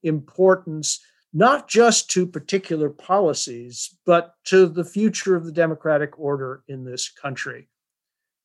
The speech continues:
In the ten years of our existence, the stakes have risen inexorably. Uh, and they are now as high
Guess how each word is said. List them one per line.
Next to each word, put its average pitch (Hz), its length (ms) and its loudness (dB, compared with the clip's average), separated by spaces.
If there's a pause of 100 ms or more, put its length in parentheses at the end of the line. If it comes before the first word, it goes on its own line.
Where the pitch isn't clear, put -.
(220)
In 156 180 0
the 156 100 4
ten 202 300 2
years 202 280 6
of 170 80 -10
our 175 140 4
existence, 175 640 -2
the 147 140 -8
stakes - 760 2
have 139 300 -2
risen 147 760 0
inexorably. 143 880 -4 (1000)
Uh, 127 520 0 (160)
and 139 480 -2
they 143 220 0
are 147 140 6
now 151 460 2
as 139 340 -6
high 147 640 -2